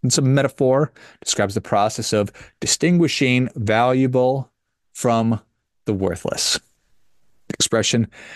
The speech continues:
comes from agriculture and actually refers to a practice some, which is known as winnowing. It's where you separate wheat grains from the husk, which is the chaff. So how do you separate the wheat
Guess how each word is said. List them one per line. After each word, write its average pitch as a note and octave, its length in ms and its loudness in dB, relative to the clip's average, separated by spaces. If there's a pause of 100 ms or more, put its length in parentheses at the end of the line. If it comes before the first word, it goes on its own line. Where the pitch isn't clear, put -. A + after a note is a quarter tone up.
(340)
comes D3 240 -2
from C3+ 220 -2 (120)
agriculture F3 1040 0
and G#2+ 340 0 (160)
actually G#2 400 0
refers A2+ 440 0
to - 120 0
a G#2 40 -4
practice B2+ 500 -2
some, A#2+ 240 -2
which A2 260 -2
is G#2+ 80 -2
known A#2 140 2
as G2+ 120 0
winnowing. A#2 680 2 (600)
It's - 160 -12
where G2+ 140 2
you F#2+ 120 0
separate A2+ 560 0
wheat A2+ 260 -2
grains A#2+ 760 0 (220)
from A2+ 400 -2 (100)
the A#2+ 100 -2
husk, - 560 -4 (100)
which - 220 -4
is G2 140 -2
the - 80 -4
chaff. - 600 -2 (600)
So G#2 200 -2
how G#2+ 200 0
do A#2 60 2
you A#2+ 120 2
separate A#2+ 580 -2
the C3 80 -2
wheat C#3+ 300 0